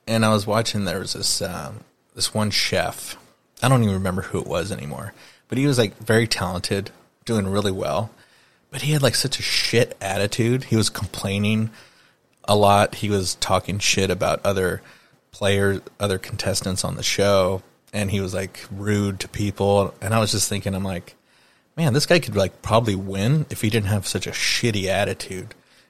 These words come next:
And sure enough, they cut him in, like, two, like, two more episodes. But I really thought he was gonna go the whole way until I started seeing how, what a crappy attitude he has. And I've noticed this a lot, that your attitude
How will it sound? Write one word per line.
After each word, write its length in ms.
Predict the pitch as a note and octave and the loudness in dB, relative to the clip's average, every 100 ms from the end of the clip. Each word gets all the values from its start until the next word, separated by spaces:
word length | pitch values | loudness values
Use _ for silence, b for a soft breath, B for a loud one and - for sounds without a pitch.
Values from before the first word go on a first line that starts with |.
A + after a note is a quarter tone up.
| - | -2
And 100 | A2+ | 2
sure 200 | E3+ B2+ | 6 6
enough, 240 | G2+ D#2 | 6 2
they 80 | - | -4
cut 240 | - G#2 | 0 0
him 100 | F#2+ | 0
in, 140 | D2+ A1 | -4 -8
like, 280 | A#1 - | -10 -12
two, 220 | - B2 A2+ - _ _ - | -8 -6 -6 -14 _ _ -10
like, 240 | F#2+ - | -8 -6
two 160 | - A2+ | -2 0
more 180 | F2+ | 0
episodes. 680 | E2+ - - - C2+ - - - - _ _ _ _ _ _ _ _ b b b | -4 -6 -4 -4 -4 -6 -8 -10 -20 _ _ _ _ _ _ _ _ b b b
But 140 | - G#2+ | 0 2
I 20 | |
really 220 | G#2 D3 | 2 0
thought 200 | - G#2 | 0 0
he 40 | |
was 100 | G2 | 0
gonna 180 | F#2+ F#2+ | 0 -2
go 160 | G2 F#2+ | 0 0
the 100 | F#2 | 2
whole 180 | G2 F#2 | 0 0
way 240 | A2+ A2+ | 2 2
until 240 | G2 - | 0 -2
I 60 | F#2 | -2
started 300 | F#2 G#2 F#2+ | 2 2 0
seeing 260 | - G#2+ F#2+ | -2 -4 -4
how, 300 | G2 F2+ - B B B B - | -4 -6 -12 B B B B -6
what 120 | F#2+ | -6
a 40 | |
crappy 540 | - - G#2 G2+ - G2 | -6 0 2 2 -2 -2
attitude 520 | G2 G2 - - - | 0 0 -4 -10 -12
he 160 | A2 | -12
has. 340 | - - - - b b b | -12 -12 -12 -14 b b b
And 120 | G#2+ A2 | 0 2
I've 80 | |
noticed 320 | G#2+ A2 G#2 - | 4 4 2 0
this 160 | - | -2
a 40 | F#2+ | -4
lot, 280 | G#2 G2 | -4 -6
that 240 | - G#2 - - _ _ _ _ _ _ b b b b - | -8 -10 -10 -16 _ _ _ _ _ _ b b b b -6
your 100 | F#2+ | -2
attitude 600 | G2 A#2 C3+ - G2 F#2 | 2 4 4 2 -2 -6